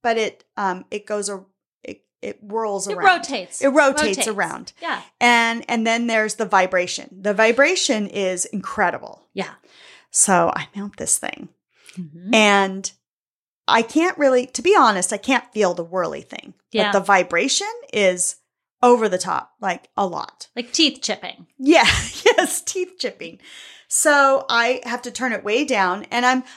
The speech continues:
Speaker 1: I'm sort of trying to gauge myself because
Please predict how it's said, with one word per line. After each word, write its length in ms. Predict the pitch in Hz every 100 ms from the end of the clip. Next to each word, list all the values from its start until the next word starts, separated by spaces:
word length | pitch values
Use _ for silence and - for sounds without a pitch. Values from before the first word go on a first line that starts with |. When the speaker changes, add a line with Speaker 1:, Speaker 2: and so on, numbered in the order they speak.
| _
Speaker 1:
I'm 140 | 254 262
sort 260 | 359 370
of 80 | 403
trying 320 | - 269 285
to 60 | 240
gauge 440 | 208 240 277 -
myself 400 | 196 175 - - 208
because 520 | 208 233 214 208